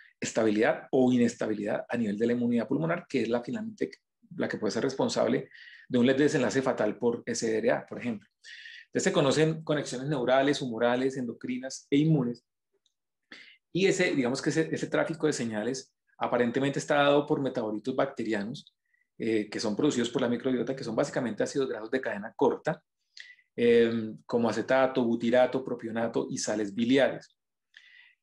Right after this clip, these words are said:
Estos, estos metabolitos lo que hacen es modificar la excitabilidad neuronal y tener finalmente, como les dije, un efecto inmunomodulador que puede tener claras consecuencias sobre el,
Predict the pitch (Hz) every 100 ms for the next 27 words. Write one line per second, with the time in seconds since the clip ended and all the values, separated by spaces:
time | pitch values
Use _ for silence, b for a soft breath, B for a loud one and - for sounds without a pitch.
0 | _ _ _ - 139 - 170 170 - 131
1 | - 151 151 156 151 120 113 143 143 -
2 | - 120 120 131 131 147 147 151 120 -
3 | 147 175 180 - 127 120 - 120 120 110
4 | 107 110 135 135 107 123 196 233 _ _
5 | _ _ - 196 233 - - 123 117 110
6 | 139 135 139 131 131 117 107 135 135 123
7 | - 160 175 175 151 131 117 110 101 135
8 | - B B B B - 131 120 - 120
9 | 110 107 - _ _ _ - 156 151 160
10 | - 156 131 - 117 120 151 156 - _
11 | - - 127 120 151 160 156 127 107 104
12 | 101 98